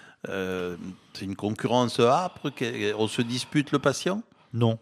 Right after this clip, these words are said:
Speaker 2: non,
Speaker 1: Non.
Speaker 2: non, non, non, non, c'est pas, nous, le patient nous est adressé par le conseil départemental, en l'occurrence pour l'aide à l'accompagnement. Mais, euh, effectivement, on peut avoir un petit peu de concurrence sectorielle, géographique,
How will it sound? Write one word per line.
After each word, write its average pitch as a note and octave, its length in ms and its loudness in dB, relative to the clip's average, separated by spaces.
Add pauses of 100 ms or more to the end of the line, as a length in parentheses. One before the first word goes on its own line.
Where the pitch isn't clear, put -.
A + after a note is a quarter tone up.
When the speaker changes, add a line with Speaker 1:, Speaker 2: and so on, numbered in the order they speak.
(140)
Speaker 2:
non, G2+ 120 4
Speaker 1:
Non. B2+ 140 6
Speaker 2:
non, A#2+ 220 4
non, A#2+ 160 2
non, C3 160 0
non, G#2+ 240 0
c'est - 160 -6
pas, F#2 680 0
nous, G2 220 -2
le G2+ 100 2
patient G#2 380 0
nous F#2+ 200 -4
est F#2+ 140 -4
adressé F#2+ 380 -2
par F#2 160 -6
le - 40 -12
conseil F#2 280 -10
départemental, F#2 560 -8
en F2+ 100 -14
l'occurrence F2+ 380 -10
pour F2 180 -12
l'aide F2 160 -6
à E2+ 260 -8
l'accompagnement. F2 800 -6 (680)
Mais, G#2+ 520 4
euh, F#2+ 300 2
effectivement, G#2+ 480 -2
on B2+ 120 0
peut G#2+ 180 2
avoir G2+ 300 4
un G2+ 80 0
petit - 140 -10
peu F#2 120 -4
de F#2+ 60 -4
concurrence G2 720 -4 (300)
sectorielle, F#2+ 960 -2
géographique, F2 720 -6